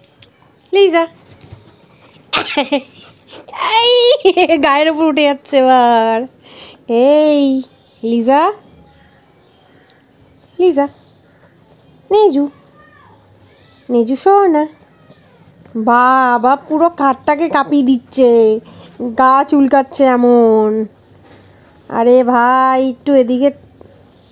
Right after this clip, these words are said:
চলে যাচ্ছিস তো, ব্যাস, ব্যাস, লেজ নাড়িয়ে লাভ নেই, কেউ আসেনি। এই এদিকে বস, কেউ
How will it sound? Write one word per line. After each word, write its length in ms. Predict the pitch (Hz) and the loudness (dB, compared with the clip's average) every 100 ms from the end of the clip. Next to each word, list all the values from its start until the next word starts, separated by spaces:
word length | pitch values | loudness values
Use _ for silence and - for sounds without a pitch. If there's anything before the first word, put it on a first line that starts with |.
| _ _ _ _ _ _ _ _ _ _ _ _ _ _ - _ _ _ _ _ _ - | _ _ _ _ _ _ _ _ _ _ _ _ _ _ -20 _ _ _ _ _ _ -2
চলে 180 | 302 349 | 0 0
যাচ্ছিস 340 | 415 - 466 - - | -2 0 -2 -2 -2
তো, 80 | 302 262 | 0 2
ব্যাস, 340 | 311 320 294 - - - - - _ _ _ _ _ - | 0 0 -4 -8 -14 -16 -20 -20 _ _ _ _ _ -6
ব্যাস, 280 | 330 359 339 - - - _ 285 | -2 -2 -4 -8 -12 -16 _ -4
লেজ 200 | 320 381 392 | 0 0 0
নাড়িয়ে 240 | 415 427 403 | 0 0 0
লাভ 120 | 392 349 | -2 -4
নেই, 100 | 320 302 | -6 -2
কেউ 120 | 359 370 | 0 2
আসেনি। 320 | 359 359 330 277 302 | 0 -2 -4 -6 -4
এই 80 | 359 330 | -2 -2
এদিকে 240 | 294 294 294 | -6 -10 -6
বস, 200 | 240 208 - - - _ _ _ _ _ - | -6 -6 -12 -20 -20 _ _ _ _ _ -4
কেউ 140 | 370 | 0